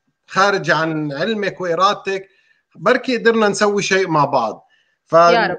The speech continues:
Speaker 2: إن شاء الله.
Speaker 1: إن شاء الله. تفضلي.
Speaker 2: طيب، هلأ ال-، ال-، اللي هي الشغلة الثانية إني بدي أعمل، أكمل الطبقة الثانية.
Speaker 1: نعم.
Speaker 2: آه، آه، طب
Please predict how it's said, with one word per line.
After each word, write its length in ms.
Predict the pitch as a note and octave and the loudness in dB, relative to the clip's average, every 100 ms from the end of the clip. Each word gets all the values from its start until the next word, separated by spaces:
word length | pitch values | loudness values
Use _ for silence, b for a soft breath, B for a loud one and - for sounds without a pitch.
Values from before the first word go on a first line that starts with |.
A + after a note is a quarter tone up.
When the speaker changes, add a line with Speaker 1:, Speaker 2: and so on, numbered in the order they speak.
| - | -10
Speaker 2:
إن 80 | G#3 | -12
شاء 100 | - | -10
الله. 140 | G3+ | -8
Speaker 1:
إن 60 | G3 | -6
شاء 260 | G3+ E3 | 0 0
الله. 220 | B2+ B2 - _ - | 0 -4 -12 _ 0
تفضلي. 560 | B3+ A3+ E3+ B2+ - _ _ _ _ _ _ _ _ _ _ | 2 4 0 -2 -10 _ _ _ _ _ _ _ _ _ _
Speaker 2:
طيب، 200 | F#3+ E3 - | -4 -4 -2
هلأ 260 | A3+ B3+ A#3+ | 0 2 2
ال-، 260 | A#3 A3+ G#3+ | 0 -2 -2
ال-، 180 | G3+ | -2
اللي 280 | G3+ G3+ A3 | -4 -4 -4
هي 40 | C#4+ | -4
الشغلة 320 | C#4+ C#4+ C4 | 0 0 0
الثانية 520 | C4 D4 C#4 C#4 D4+ | 2 2 2 -2 -4
إني 120 | B3+ | -6
بدي 200 | A3 G#3+ | -6 -2
أعمل، 400 | B3+ B3+ B3+ B3 | 0 0 -2 -4
أكمل 480 | A3+ B3+ A#3+ A#3 A#3 | -6 -4 -4 -4 -6
الطبقة 600 | G#3 - A3+ A3 A3 A3 | -6 -4 -2 0 0 0
الثانية. 600 | G3+ - F#3+ F3 E3 E3 b b | -4 -4 -2 0 -4 -6 b b
Speaker 1:
نعم. 240 | C#3+ D#3 C#3 | -4 -2 4
Speaker 2:
آه، 480 | A3 A3 G#3+ G#3+ A#3 - _ _ _ | 4 4 4 0 -2 -12 _ _ _
آه، 420 | A3+ A#3 A#3 A#3+ A#3+ | -2 0 0 -4 -4
طب 100 | D4 | -4